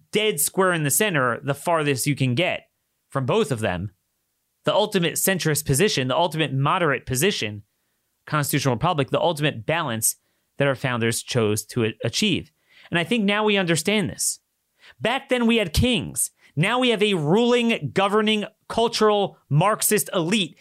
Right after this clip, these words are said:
in Western democracies. And it's run by big business, big tech, big education, a ruling elite that rule through fear and intimidation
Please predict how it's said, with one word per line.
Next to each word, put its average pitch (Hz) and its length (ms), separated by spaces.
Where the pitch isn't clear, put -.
in 180 200
Western 190 640
democracies. 180 840
And 185 120
it's 156 160
run 208 240
by 190 120
big 160 240
business, 233 400
big 165 280
tech, 240 440
big 196 180
education, 214 800
a 185 100
ruling 240 480
elite 185 540
that 175 160
rule 208 260
through 180 220
fear 220 360
and 190 100
intimidation 180 840